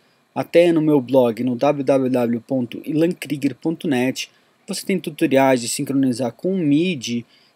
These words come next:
e também com wireless. Mas aqui a gente tentou tanto sincronizar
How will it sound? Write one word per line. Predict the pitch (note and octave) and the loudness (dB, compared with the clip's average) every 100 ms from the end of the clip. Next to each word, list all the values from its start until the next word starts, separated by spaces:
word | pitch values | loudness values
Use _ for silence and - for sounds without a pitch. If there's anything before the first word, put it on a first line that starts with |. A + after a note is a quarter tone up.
| - | -10
e | G3+ | 0
também | A3 D3+ D#3+ | 2 2 0
com | - G3 | 0 2
wireless. | C#3 A2+ G#2 F#2+ - - _ _ _ _ - | 4 2 -2 -8 -12 -16 _ _ _ _ -2
Mas | C4+ C#4 C4 - | 2 4 2 -2
aqui | - F3 - | -4 -4 -2
a | G#3 | -2
gente | F#3+ - | -2 -6
tentou | - F3 D3+ C#3+ G2+ A#2+ - | -2 -2 0 -2 -2 -8 -4
tanto | B3+ C#4+ C#4 A#3 | 2 4 2 0
sincronizar | G3 E3 C#3+ C3+ A#2+ G#2 G#2+ F2+ | -2 -2 0 0 0 -2 -8 -8